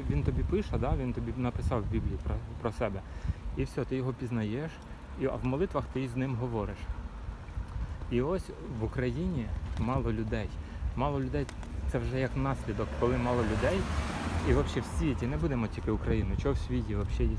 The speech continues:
війни? Бо, е, бо ось так, мало його знають. Не знати Бога — оце вже гріх, а все, війна, е, неприємності і так далі, це вже після,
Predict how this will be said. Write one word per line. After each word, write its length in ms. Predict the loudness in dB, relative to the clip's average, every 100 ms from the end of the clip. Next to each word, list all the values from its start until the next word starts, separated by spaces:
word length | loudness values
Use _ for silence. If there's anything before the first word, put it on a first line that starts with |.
| 0 2
війни? 240 | 2 0 -4 -6 -6 -8 -8 -4 -4 -6 -4 0 4
Бо, 300 | 4 4 0 -2 -6 -6 -4
е, 60 | -4 -4 -4 -2 0 2
бо 100 | 2
ось 140 | 0
так, 240 | 0 -2 -2 -2 0 0
мало 280 | 2 2 2
його 220 | 0 0
знають. 440 | 0 0 -2 -2 -4 -2 -2 -2 -4 0
Не 160 | 0
знати 380 | 0 -2 0 0
Бога — 300 | 2 2 2
оце 300 | -2 0 0
вже 200 | 0 -2 -2
гріх, 300 | 0 2 2 -2 -6 -6 -4 2 2
а 80 |
все, 340 | 2 0 0 0 2
війна, 600 | 2 2 0 2 4 4 2 0 -8 -10 -8 -2
е, 260 | 0 0 0 -2 -2 -2 0
неприємності 1000 | -2 4 4 4 2 0 0 0 0 0
і 240 | 0 0 0
так 120 | 0 2
далі, 240 | 2 2 2
це 60 | -2
вже 240 | -2 -4 -4 -12 -14 -10 -4
після, 300 | -4 -4